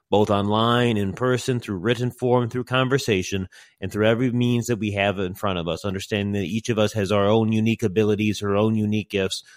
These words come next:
our own spheres of influence. But like Saint Raymond, we can do what we can to influence the conversion of others. He ultimately died on January sixth, twelve seventy-five in Spain of natural causes.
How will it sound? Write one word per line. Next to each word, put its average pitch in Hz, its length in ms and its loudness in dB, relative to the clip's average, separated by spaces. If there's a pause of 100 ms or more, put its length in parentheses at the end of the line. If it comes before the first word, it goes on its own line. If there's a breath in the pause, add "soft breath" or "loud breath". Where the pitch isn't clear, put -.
(120 loud breath)
our 110 180 4
own 123 300 4
spheres 110 460 0
of 104 100 -2
influence. 90 640 -4 (300 soft breath)
But 98 120 -4
like 107 160 2
Saint 120 260 0
Raymond, 127 380 4
we 98 120 -4
can 98 120 -4
do 95 140 -2
what 92 120 0
we 101 120 -4
can 101 280 -2
to 92 140 -8
influence 95 520 -2
the 101 80 -6
conversion 85 500 -6
of 87 80 -6
others. 90 480 -2 (460 soft breath)
He 104 140 0
ultimately 107 500 4
died 107 320 6
on 107 100 2
January 110 480 4
sixth, 123 320 -2
twelve 120 300 4
seventy-five 117 560 2
in 131 80 0
Spain 90 400 -2
of 92 120 -2
natural 87 440 -6
causes. - 640 -12